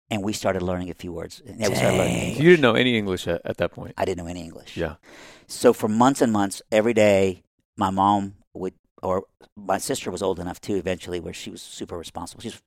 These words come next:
Speaker 1: five years older than me. We would take the train, uh, my sister and I, to the army base.
Speaker 2: That is
Speaker 3: Mm-hmm.
Speaker 1: We'd go to
Speaker 2: terrifying.
Speaker 1: school.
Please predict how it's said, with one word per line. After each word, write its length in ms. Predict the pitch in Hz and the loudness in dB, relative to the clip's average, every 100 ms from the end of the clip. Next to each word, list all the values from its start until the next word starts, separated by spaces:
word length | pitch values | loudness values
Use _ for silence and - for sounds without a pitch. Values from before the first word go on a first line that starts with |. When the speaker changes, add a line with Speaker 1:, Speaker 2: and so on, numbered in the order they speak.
| _ | _
Speaker 1:
five 200 | 90 85 | -8 -8
years 100 | 85 | -8
older 180 | 95 101 | -6 -6
than 80 | 95 | -6
me. 100 | 92 _ - - _ - | -10 _ -20 -20 _ -2
We 100 | 110 | 0
would 160 | 107 | 0
take 220 | - 101 | 0 0
the 80 | - | 0
train, 540 | - - 95 92 90 92 _ _ _ _ _ _ _ - | -8 -6 -6 -6 -10 -16 _ _ _ _ _ _ _ -10
uh, 160 | 95 | -8
my 80 | 87 | -8
sister 240 | 90 85 98 | -10 -10 -8
and 80 | |
I, 140 | 92 87 | -8 -10
to 180 | - 123 | -8 -4
the 140 | 107 | 0
army 280 | 98 95 90 | 0 -2 -4
base. 360 | 80 82 - - | -8 -10 -14 0
Speaker 2:
That 180 | 247 294 | 4 4
is 120 | 202 | 2
Speaker 3:
Mm-hmm. 40 | 190 | 2
Speaker 1:
We'd 0 | |
go 60 | |
to 60 | 226 | 6
Speaker 2:
terrifying. 500 | 226 147 - 127 92 | 8 8 6 4 2
Speaker 1:
school. 580 | 87 - 101 98 98 | -2 -4 -4 -4 -8